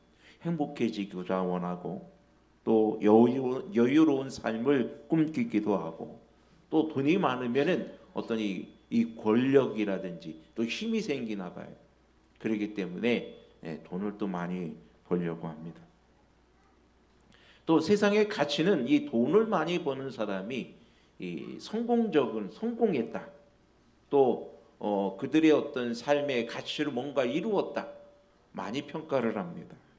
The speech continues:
그래서 어떤, 어, 큰 기업을 일으킨다든지 또 뭔가를 이렇게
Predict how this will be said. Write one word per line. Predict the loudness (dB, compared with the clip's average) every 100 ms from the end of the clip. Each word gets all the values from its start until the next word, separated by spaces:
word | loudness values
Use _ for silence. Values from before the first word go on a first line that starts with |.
| _ _ _ _ _ _ _ -2
그래서 | 0 0 -4 -6 -10
어떤, | -8 -4 -4 -4 -6 -10 _ _
어, | -6 -6 -4
큰 | -4 -4
기업을 | -2 0 0 0 0
일으킨다든지 | 0 0 -2 -6 -4 -4 -2 -4 -4 -6 -6 -10 -20 _
또 | 0 0 0
뭔가를 | -2 -2 0 0 0
이렇게 | -4 -4 -4 -4